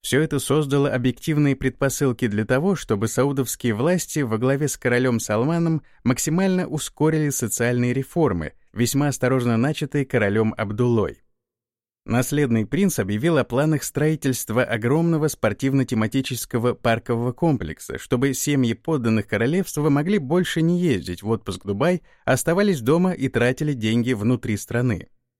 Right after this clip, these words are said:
Еще в две тысячи семнадцатом году верховный муфтий, верховное духовное лицо в стране, использовал популярную еженедельную телепередачу с верховным муфтием,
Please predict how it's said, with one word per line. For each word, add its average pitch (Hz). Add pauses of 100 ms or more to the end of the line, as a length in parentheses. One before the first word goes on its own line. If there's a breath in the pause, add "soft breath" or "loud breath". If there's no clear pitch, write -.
(680)
Еще 120
в 127
две 117
тысячи 131
семнадцатом 120
году 143 (200 soft breath)
верховный 131
муфтий, 151
верховное 127
духовное 107
лицо 110
в -
стране, 143 (280)
использовал 170
популярную 160
еженедельную 131
телепередачу 120 (100)
с -
верховным 127
муфтием, 147